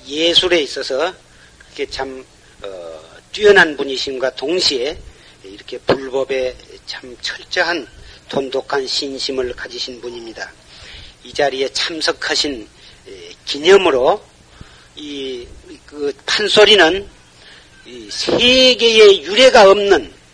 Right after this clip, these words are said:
우리 대한민국만이 가지고 있는, 에, 희유한 불가사의한 음악인 것입니다.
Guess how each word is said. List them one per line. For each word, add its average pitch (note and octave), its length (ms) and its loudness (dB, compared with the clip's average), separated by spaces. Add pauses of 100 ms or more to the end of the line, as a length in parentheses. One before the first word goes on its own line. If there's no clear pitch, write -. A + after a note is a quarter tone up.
우리 F#3+ 220 -8
대한민국만이 A3 1600 2
가지고 G3 420 2
있는, G#3 480 4 (840)
에, - 60 -20 (540)
희유한 B3+ 800 0 (340)
불가사의한 A3+ 1160 2 (280)
음악인 C#3+ 400 -6
것입니다. - 500 -14